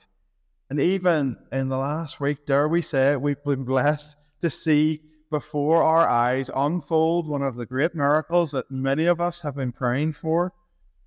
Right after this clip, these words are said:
when after two years of silence and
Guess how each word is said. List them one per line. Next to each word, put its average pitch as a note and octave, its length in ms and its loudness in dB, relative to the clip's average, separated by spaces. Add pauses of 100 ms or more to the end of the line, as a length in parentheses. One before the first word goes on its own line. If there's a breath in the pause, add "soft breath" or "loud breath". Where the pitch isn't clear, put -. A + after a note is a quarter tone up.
(140)
when B2+ 160 -2
after C3 300 -2
two D#3+ 680 0
years C#3 1000 -2
of G2 120 -12
silence C3+ 600 0
and G#2 120 -4